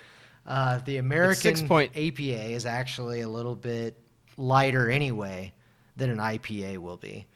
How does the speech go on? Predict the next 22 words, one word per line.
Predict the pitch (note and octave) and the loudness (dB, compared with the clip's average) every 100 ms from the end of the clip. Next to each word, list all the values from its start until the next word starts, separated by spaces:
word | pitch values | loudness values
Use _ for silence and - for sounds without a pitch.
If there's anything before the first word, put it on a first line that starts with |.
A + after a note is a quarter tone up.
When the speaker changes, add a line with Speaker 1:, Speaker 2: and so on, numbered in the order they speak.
| _ _ - | _ _ -4
Speaker 2:
Uh, | A2+ F#2+ | -2 -2
a | |
six | A#2+ E3+ - | -4 -4 -4
point | D#3 C3 | -2 -2
two | B2+ B2 | -2 -4
five | A2+ G#2 | -2 -4
percent | G2 - F#2+ F2 E2+ | -6 -10 -8 -8 -8
is, | E2 E2 - - - - - | -10 -12 -18 -20 -20 -20 -18
is | E2+ - | -18 -14
definitely | G2 F#2 F#2+ F2 | -14 -12 -10 -10
above | E2 F2 D2+ | -10 -12 -12
a | |
session, | - E2+ D#2+ F2 D#2+ - | -14 -12 -12 -14 -14 -14
but | G#2+ G2+ B2 _ - - _ - | -12 -14 -16 _ -20 -20 _ -6
Speaker 1:
Yeah. | C#3+ - - _ _ _ _ _ _ _ _ - | -6 -6 -14 _ _ _ _ _ _ _ _ -2
Speaker 2:
it's | E3+ E3+ | -2 0
a | D#3+ | 2
summer | D#3+ C#3 A2 | 4 4 2
day | G2+ | 0
beer. | F2+ F2 E2+ | -2 -4 -6
It's | F2+ | -6
good. | G2 E2+ | -8 -8